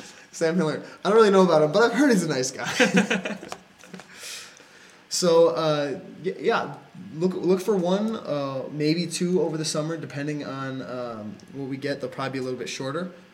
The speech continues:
Speaker 2: um, just 'cause we'll probably recap the May Day parade or May Day, uh, dodgeball
Speaker 1: Mm-hmm.
Speaker 2: tournament, maybe
Speaker 1: Yeah.
Speaker 2: the, uh, Elite, uh, tournament. But,
Speaker 1: Mm-hmm.
Speaker 2: uh, but we will definitely be back on the air full time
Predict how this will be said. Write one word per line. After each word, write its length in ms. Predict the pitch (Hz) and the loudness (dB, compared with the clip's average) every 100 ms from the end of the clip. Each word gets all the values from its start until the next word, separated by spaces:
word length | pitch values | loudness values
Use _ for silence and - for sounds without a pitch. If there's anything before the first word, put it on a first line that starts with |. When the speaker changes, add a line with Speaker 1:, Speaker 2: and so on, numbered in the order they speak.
| - | -12
Speaker 2:
um, 480 | 127 120 113 104 101 | -8 -6 -8 -10 -12
just 200 | - 131 | -12 -10
'cause 140 | - 127 | -8 -8
we'll 140 | 127 | -8
probably 340 | 127 127 120 120 | -8 -8 -6 -8
recap 320 | 123 113 - | -8 -10 -10
the 60 | |
May 160 | 123 120 | -10 -8
Day 120 | 120 | -8
parade 480 | 117 123 117 117 113 - | -10 -8 -6 -8 -10 -14
or 120 | 123 | -12
May 180 | 120 120 | -10 -8
Day, 220 | 120 117 | -6 -6
uh, 260 | 110 104 101 120 | -6 -8 -10 -10
dodgeball 300 | 113 117 110 | -12 -12 -12
Speaker 1:
Mm-hmm. 0 | 127 | -12
Speaker 2:
tournament, 280 | 117 117 107 | -12 -10 -10
maybe 220 | 113 113 | -8 -10
Speaker 1:
Yeah. 60 | 117 | -10
Speaker 2:
the, 200 | 117 110 | -10 -10
uh, 160 | 104 101 - | -10 -12 -14
Elite, 340 | 123 135 151 147 - | -10 -8 -8 -12 -14
uh, 300 | 120 117 104 95 | -12 -12 -12 -14
tournament. 400 | - 110 110 95 | -14 -14 -12 -12
But, 240 | 117 113 | -12 -12
Speaker 1:
Mm-hmm. 260 | - 120 117 | -10 -8 -8
Speaker 2:
uh, 20 | 117 - - - - - _ | -10 -16 -20 -20 -20 -20 _
but 320 | 139 135 135 | -6 -6 -6
we 160 | 147 165 | -6 -4
will 160 | 160 156 | -4 0
definitely 360 | 156 156 170 | 0 0 -2
be 100 | 156 | -2
back 240 | 143 147 147 | -2 -4 -4
on 220 | 139 139 | -6 -6
the 120 | 139 | -6
air 140 | 135 131 | -6 -8
full 200 | 143 147 | -6 -8
time 500 | - 131 139 170 | -6 -6 -4 -4